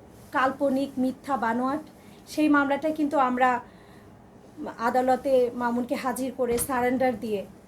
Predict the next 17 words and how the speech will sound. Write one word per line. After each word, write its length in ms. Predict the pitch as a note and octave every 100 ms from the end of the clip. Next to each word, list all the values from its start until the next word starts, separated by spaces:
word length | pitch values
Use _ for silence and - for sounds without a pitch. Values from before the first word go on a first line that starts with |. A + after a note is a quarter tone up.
| -
আমরা 220 | A#3 A#3 A#3
মামুনের 460 | A3+ A3+ A#3 A3+
জামিন 320 | A#3 G#3+ B3
নিয়েছিলাম। 540 | A#3 G#3 G3+ B3 G3 G#3 - -
সেটা, 440 | - B3 A#3+ G#3+
সেই 180 | A#3 C#4
বিষয়ে 260 | B3 B3+ C4+
মনে 220 | B3 B3
হয় 340 | B3 C4 B3 - - - A#3+
দেশবাসী 540 | B3 A3 G#3+ A3 B3+
এখন 240 | A3 G#3+ G#3
অবগত 420 | G#3 G#3 G#3+ G#3+
আছেন। 380 | G3+ G3+ B3+ C#4+ - - - - - - - - - - -
আর 360 | A#3 A3 G#3+ A3 - -
আজকে 320 | C#4 D#4 -
যেটা 280 | F4+ F4 F4+
হলো, 400 | D4+ D#4 C4 D4+